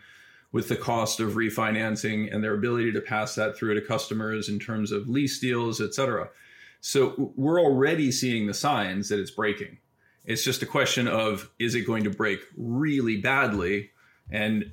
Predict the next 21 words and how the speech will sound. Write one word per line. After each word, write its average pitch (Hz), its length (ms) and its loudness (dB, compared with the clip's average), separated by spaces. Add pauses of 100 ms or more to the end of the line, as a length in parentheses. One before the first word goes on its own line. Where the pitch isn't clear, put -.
what 131 360 2
is 120 140 2
the 117 220 -2
impact 120 540 0
of 104 100 0
future 110 300 -2
Fed 107 260 0
hikes 104 380 -2
in 101 80 -2
terms 110 380 -2
of 104 100 -4
things 110 320 -2
like 110 380 0
the 107 160 -4
two-year, 104 600 -2
et 98 120 -6
cetera? 104 400 -4 (180)
'Cause 131 160 0
can, - 400 -2
we 190 160 -2
can 127 340 0